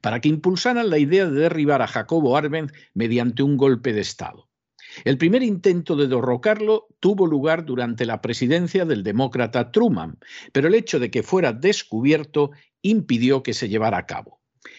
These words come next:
Sería finalmente el presidente republicano Eisenhower el que derribaría mediante un golpe de Estado a Arbenz. Previamente, los medios americanos habían presentado a Arbenz como comunista, lo que no se correspondía en absoluto con la verdad,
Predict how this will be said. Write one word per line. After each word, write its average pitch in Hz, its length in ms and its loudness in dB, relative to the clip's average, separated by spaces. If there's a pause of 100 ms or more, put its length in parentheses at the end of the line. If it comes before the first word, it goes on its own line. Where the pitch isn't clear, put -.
Sería 175 420 2
finalmente 160 640 -2
el 107 120 -6
presidente 135 520 0
republicano 127 720 -2
Eisenhower 180 800 -2 (280)
el 127 140 0
que 151 80 0
derribaría 160 580 0
mediante 151 420 -2
un 208 100 0
golpe 170 340 2
de 127 80 0
Estado 156 560 -2
a 120 200 0
Arbenz. - 500 -18 (380)
Previamente, 180 840 -2 (220)
los 117 180 -2
medios 160 340 0
americanos 151 680 -2
habían 143 300 -2
presentado 143 600 -2
a 160 60 4
Arbenz 123 360 -4
como 104 300 -6
comunista, 170 760 0 (180)
lo 107 160 -2
que 123 100 -2
no 160 240 2
se 147 160 -2
correspondía 123 640 0
en 123 80 0
absoluto 117 580 -2
con 110 220 0
la 190 140 2
verdad, 139 380 -2